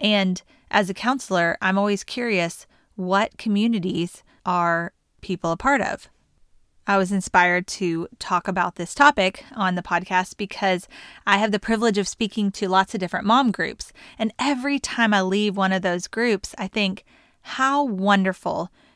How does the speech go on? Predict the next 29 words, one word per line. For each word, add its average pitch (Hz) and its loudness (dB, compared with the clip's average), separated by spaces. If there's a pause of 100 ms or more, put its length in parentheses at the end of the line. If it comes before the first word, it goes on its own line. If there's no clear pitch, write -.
(140)
that 185 4
these 208 -2
participants 196 -2
are 190 -2
actively 226 2
pursuing 185 -4 (140)
community, 226 0 (540)
because 214 -2
it's 269 -4
not 226 2
easy 196 0 (280)
at 196 -2
any 269 0
point 202 -2
in 196 -2
our 190 4
<laughs> - -
lives 208 6 (280)
to 240 0
pursue 226 0
community, 185 2
but 185 4 (500)
especially 196 2
in 220 4
a 202 4
pandemic 226 4
year 214 4
and 190 2
just 202 -4